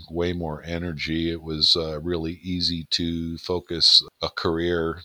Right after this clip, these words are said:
based entirely on Japanese architectural woodworking. Although, you know, opportunities on the East Coast were much, much smaller. I made a ton of shoji for a long time. That was, uh,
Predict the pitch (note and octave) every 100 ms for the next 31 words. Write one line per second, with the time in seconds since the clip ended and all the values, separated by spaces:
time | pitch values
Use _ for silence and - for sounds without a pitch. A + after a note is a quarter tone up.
0 | - E2+ E2 - E2 D2 F2 A2 E2+ D2+
1 | D2 D2+ D2+ D2+ E2 D#2 E2 D2 C#2+ D#2+
2 | D2 D2 D#2+ D2 - D2+ D2 C#2+ C#2 C#2
3 | C#2 D#2 F2 - _ - _ _ _ _
4 | E2+ D#2+ D2 E2 E2 D#2 D#2 D#2 - _
5 | E2+ D2+ F2 F2 - - F2+ E2+ D#2+ E2+
6 | D#2+ F2 E2 E2 F2 F2 - F#2+ E2+ F2+
7 | - - - D#2+ E2 D#2+ D#2 E2 - _
8 | _ E2+ E2 - - - E2+ E2 - -
9 | D#2+ D#2+ E2+ E2 C#2+ D2+ E2 - _ _
10 | _ - E2 E2 D#2+ C#2 - - G#2 D#2
11 | - E2+ D#2+ D#2+ C#2 C#2+ - _ _ _
12 | - E2 C#2 D#2 F#2+ F2+ F2+ - D2+ C#2+
13 | D2 C#2+ E2 D#2+ D2+ D#2+ - D2+ D2